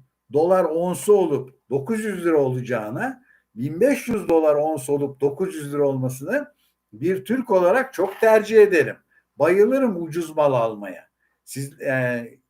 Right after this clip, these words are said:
uzun vadeli düşünenler için söylüyorum. Yarın sabah kâra geçecek falan yok öyle bir dünya.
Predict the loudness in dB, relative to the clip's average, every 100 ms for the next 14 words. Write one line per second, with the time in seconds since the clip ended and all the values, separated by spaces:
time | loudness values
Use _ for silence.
0 | -12 -8 -2 0 4 4 4 0 -2 -10
1 | -4 -2 0 -2 -4 -6 -10 -8 -10 -4
2 | 2 2 2 -4 -4 -4 -4 -2 0 0
3 | -2 -6 -8 -10 -6 -6 -4 -6 -12 _
4 | _ 0 0 2 2 2 2 -2 -6 -6
5 | -6 -8 -10